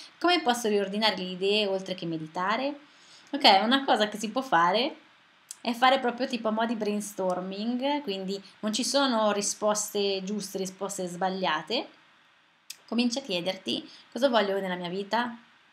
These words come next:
E scrivi la prima cosa che ti viene in mente. Poi di nuovo: "Cosa voglio nella mia vita?" E scrivi un'altra cosa. "Cosa voglio nella mia vita?" Tu dici: "Sì, ma se non sono riuscita a rispondere prima", va bene, prima l'abbiamo fatto in modo veloce,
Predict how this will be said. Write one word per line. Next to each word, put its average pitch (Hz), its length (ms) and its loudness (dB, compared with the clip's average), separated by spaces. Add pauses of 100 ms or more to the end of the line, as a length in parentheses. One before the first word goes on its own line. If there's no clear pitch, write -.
(120)
E 196 80 -8
scrivi 247 320 -4
la 240 80 0
prima 220 180 -4
cosa 196 200 -2
che 190 60 -14
ti 190 100 -16
viene 185 140 -6
in 175 100 -6
mente. 160 320 -8
Poi 240 160 -4
di 226 80 -4
nuovo: 180 320 -4 (280)
"Cosa 302 160 0
voglio 196 200 2
nella 185 120 -2
mia 175 160 -4
vita?" 202 460 -4 (300)
E - 80 -18
scrivi 233 220 -4
un'altra 208 340 -4
cosa. 175 440 -6 (300)
"Cosa 302 160 2
voglio 208 160 4
nella 190 140 0
mia 185 100 -2
vita?" 208 180 -4
Tu 320 120 2
dici: 196 340 -2
"Sì, 247 180 0
ma 208 220 2
se - 140 -6
non 254 120 0
sono 269 120 -2
riuscita 277 260 0
a - 20 6
rispondere 269 520 0
prima", 180 340 -6
va 170 120 -6
bene, 175 280 -6
prima 185 220 -6
l'abbiamo 185 300 -2
fatto 185 540 -6 (420)
in 208 200 -4
modo 196 280 -2
veloce, 214 680 -4